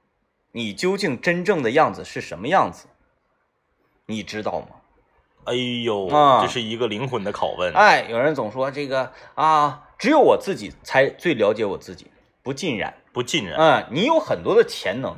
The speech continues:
Speaker 1: 你有很多的这个你想象不到的你的能力，
Speaker 2: 嗯。
Speaker 1: 是你没有被激发，没有被开发出来的。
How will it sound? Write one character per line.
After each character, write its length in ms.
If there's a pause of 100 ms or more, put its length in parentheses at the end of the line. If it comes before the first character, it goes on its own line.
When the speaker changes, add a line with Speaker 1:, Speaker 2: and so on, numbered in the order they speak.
(140)
Speaker 1:
你 100
有 160
很 260
多 160
的 140
这 140
个 200
你 180
想 280
象 160
不 80
到 180
的 100
你 200
的 80
能 260
力， 180 (160)
Speaker 2:
嗯。 400
Speaker 1:
是 200
你 260 (120)
没 120
有 160
被 320 (180)
激 200
发， 180
没 140
有 80
被 120
开 200
发 120
出 140
来 160
的。 140